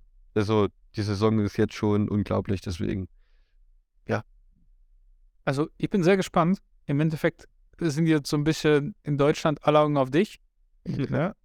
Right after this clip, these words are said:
Speaker 2: Irgend-, irgendwo ja schon, zumindest die, die wirklich begeistert sind von dem Naturalsport. Ne? Muss man ja so sagen.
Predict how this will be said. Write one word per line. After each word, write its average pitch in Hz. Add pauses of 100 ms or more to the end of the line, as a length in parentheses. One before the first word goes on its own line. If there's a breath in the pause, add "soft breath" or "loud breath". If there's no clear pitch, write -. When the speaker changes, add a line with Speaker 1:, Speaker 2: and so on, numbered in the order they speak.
(120)
Speaker 2:
Irgend-, 160
irgendwo 180
ja 139
schon, 185
zumindest 147
die, 151
die 139
wirklich 135
begeistert 131
sind 139 (360)
von 131 (460)
dem 135
Naturalsport. 135 (460)
Ne? 156 (480)
Muss 160
man 170
ja 151
so 131
sagen. 147